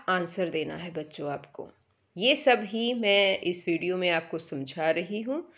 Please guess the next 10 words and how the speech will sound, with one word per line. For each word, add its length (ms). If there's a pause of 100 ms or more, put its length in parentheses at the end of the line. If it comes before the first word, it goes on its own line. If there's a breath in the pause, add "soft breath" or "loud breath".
(220 soft breath)
मेरी 180
वीडियो 340
को 140
शुरू 340
से 160
लेकर 360
अंत 440
तक 180
ज़रूर 500
देखें, 400